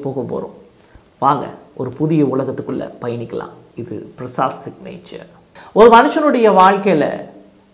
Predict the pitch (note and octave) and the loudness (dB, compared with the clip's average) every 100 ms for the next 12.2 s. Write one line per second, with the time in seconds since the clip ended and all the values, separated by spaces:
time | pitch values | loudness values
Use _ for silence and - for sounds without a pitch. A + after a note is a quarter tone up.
0 | - F#3 G#3+ G3+ F3 E3+ F#3+ G3 E3 E3+ | 4 8 10 8 6 4 0 0 2 2
1 | F3 E3 E3 F#3+ E3+ E3+ G3 F3+ D#3 - | 4 4 2 -2 -2 0 2 0 0 -2
2 | F3 C3+ B2 B2+ - - _ _ _ - | -2 -2 -4 -8 -14 -20 _ _ _ 2
3 | G#3+ G3+ G#3+ G#3+ - F3+ A#3 B3 B3+ B3+ | 6 6 6 2 0 0 0 -2 0 0
4 | C4 B3 G3+ E3+ E3+ F3 E3+ F3 E3 D#3+ | 2 4 4 4 2 0 -2 0 0 0
5 | E3+ E3+ D#3 D#3+ E3 C#3 B2+ - - - | 0 0 -2 -2 -2 -2 -4 -6 -10 -16
6 | - - - F3 A#3+ A3+ F3+ E3+ E3 D3+ | -20 -8 2 2 4 0 0 0 0 -2
7 | D#3+ F#3+ A3 A3 F3 E3 D#3 D3 F3 F3 | -2 -2 0 0 -2 -2 -2 -2 -4 -4
8 | D#3+ D#3 D#3 C3 C3 - - - _ _ | -4 -4 -4 -6 -8 -8 -12 -18 _ _
9 | _ _ _ - E3 E3+ A3 G3 - - | _ _ _ -2 -2 0 -2 -2 -6 -14
10 | - _ _ - F3 G#3+ G#3+ G3+ F#3 F3+ | -20 _ _ -4 2 4 4 2 2 2
11 | F3+ D#3 D#3+ - C#3+ D#3 D3 D3 C#3 C3 | 0 -4 -4 -4 0 0 0 -2 -2 -4
12 | C3+ | -2